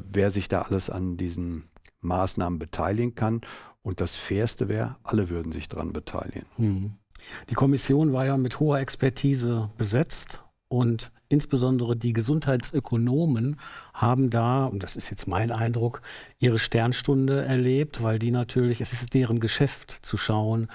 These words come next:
Speaker 2: wo sind die Effizienzen und wo wird's, wo ist es zu teuer und wo könnte man ähnliche Outputs von der Qualität her günstiger machen. Das ist ja auch das, was du gerade gesagt hast, worauf man abheben kann. Jetzt kommt aber hinzu, dass eine Befürchtung, ich sag jetzt nicht, welche Lobbygruppen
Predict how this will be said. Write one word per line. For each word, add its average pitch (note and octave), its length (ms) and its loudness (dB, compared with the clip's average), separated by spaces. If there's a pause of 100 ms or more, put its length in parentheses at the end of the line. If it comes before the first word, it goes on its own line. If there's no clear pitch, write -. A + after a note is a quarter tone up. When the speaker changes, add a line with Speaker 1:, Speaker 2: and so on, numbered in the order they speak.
(300)
Speaker 2:
wo A#2+ 220 4
sind A#2 400 0
die A#2+ 220 4
Effizienzen B2 880 2
und A2 320 -2
wo A2+ 240 0
wird's, A2 400 -2 (360)
wo C#3 100 6
ist B2+ 80 4
es B2 140 0
zu B2+ 100 -2
teuer C3 500 2 (160)
und A#2 300 0
wo A#2+ 120 0
könnte B2 300 0
man A#2+ 300 2 (280)
ähnliche C3+ 460 2
Outputs C3 520 0
von A#2 100 2
der G2+ 100 2
Qualität G#2+ 640 2
her B2 280 2 (320)
günstiger A#2+ 500 4
machen. F#2 260 -4
Das G#2+ 100 -2
ist D3 140 -4
ja D3 80 4
auch A2+ 140 0
das, - 240 0
was G#2+ 100 -2
du C3+ 140 0
gerade A2+ 280 2
gesagt G#2 380 -4
hast, - 220 -2
worauf A2+ 240 -4
man A2 120 -2
abheben C3 380 -2
kann. C#3+ 220 -4 (380)
Jetzt - 180 0
kommt G3 240 2
aber C#3 180 2
hinzu, C3+ 540 0
dass F3+ 180 -2
eine C3 220 2
Befürchtung, D3+ 800 0
ich A#2 120 -2
sag A2 200 -2
jetzt - 180 -4
nicht, B2 140 -2
welche A#2+ 220 0
Lobbygruppen B2 640 0